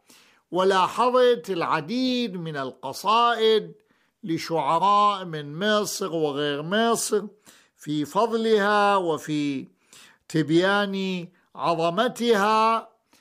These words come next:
وسبحان الله، شاء الله لأهل البيت أن تكون معالمهم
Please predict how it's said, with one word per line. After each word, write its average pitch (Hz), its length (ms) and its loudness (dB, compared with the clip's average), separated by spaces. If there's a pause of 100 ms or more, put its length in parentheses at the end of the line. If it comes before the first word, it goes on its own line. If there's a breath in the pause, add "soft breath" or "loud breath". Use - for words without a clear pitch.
(300 soft breath)
وسبحان 233 1200 2
الله، 160 680 2 (1400 soft breath)
شاء 254 520 4
الله 190 540 0
لأهل 156 460 -4
البيت 185 760 -2 (460)
أن 185 220 -4
تكون 208 640 -2
معالمهم 175 1200 -2